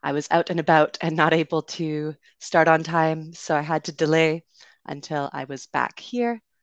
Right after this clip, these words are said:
with internet to share with you all. Um, I've had a bit of a crazy couple of days. I was over in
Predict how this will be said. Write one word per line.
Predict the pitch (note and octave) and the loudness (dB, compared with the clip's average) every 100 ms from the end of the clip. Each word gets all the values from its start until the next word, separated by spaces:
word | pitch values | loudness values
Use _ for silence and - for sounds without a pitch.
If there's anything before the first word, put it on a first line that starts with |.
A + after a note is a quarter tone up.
| _ | _
with | - - | -12 -10
internet | F#3+ G#3+ G3+ G3+ - - _ - | -10 -6 -4 -6 -10 -20 _ -18
to | D#3+ | -14
share | - C#3+ | -10 -8
with | C#3 C#3+ | -8 -10
you | C#3 | -6
all. | - E3 E3 E3 _ _ - _ - - _ - | 0 0 0 -4 _ _ -20 _ -20 -20 _ -2
Um, | E3 D#3+ D#3+ D#3+ D#3+ D#3+ D#3 _ _ _ - - _ - | 2 2 2 -2 -6 -12 -16 _ _ _ -20 -20 _ -16
I've | F#3+ | -6
had | G3 | -4
a | |
bit | F3+ | 0
of | F#3 | 0
a | F#3+ | 0
crazy | - G#3 G#3 G#3+ | 4 4 4 0
couple | G3 G3 F3 | -2 2 2
of | D3+ | 2
days. | - F3+ F3 F#3 F3 | 0 0 2 0 -4
I | - D#3 D3+ | 2 4 4
was | D#3+ D#3+ D#3 D3 - | 2 0 0 -4 -6
over | F3 D#3 D#3+ D#3 | -4 -4 -4 -4
in | - C#3 C#3 C#3+ | -6 -6 -6 -10